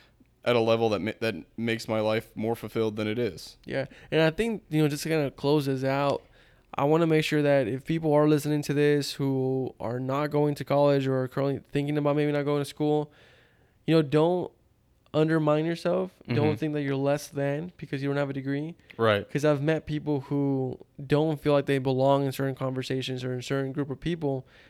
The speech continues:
Speaker 2: because they don't have a degree. So they think that they're less than others.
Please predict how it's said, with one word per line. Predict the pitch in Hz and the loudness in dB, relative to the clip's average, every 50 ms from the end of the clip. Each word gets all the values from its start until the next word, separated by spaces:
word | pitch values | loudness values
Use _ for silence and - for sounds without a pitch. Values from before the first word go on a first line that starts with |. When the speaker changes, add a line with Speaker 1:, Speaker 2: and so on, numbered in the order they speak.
| _ _ - | _ _ -10
Speaker 2:
because | - 135 - 156 139 | -6 -2 0 0 2
they | 139 151 | 2 2
don't | 151 143 | 2 2
have | 143 139 139 | 2 0 0
a | 143 | 0
degree. | 139 139 139 147 151 151 143 135 131 | -2 0 2 2 4 4 4 2 0
So | - - 131 | -2 -2 0
they | 135 135 | 0 0
think | 131 - 143 139 135 | 0 0 -2 -2 0
that | 135 131 | 0 0
they're | 135 135 135 | 0 0 0
less | 131 135 139 139 135 - | 2 2 2 2 0 -2
than | - - 135 131 135 135 131 127 127 - _ _ _ _ _ _ _ - | -2 -2 0 0 2 0 0 -2 -4 -8 _ _ _ _ _ _ _ 2
others. | - 143 135 131 123 127 120 - - | 4 4 4 4 4 0 0 -4 -6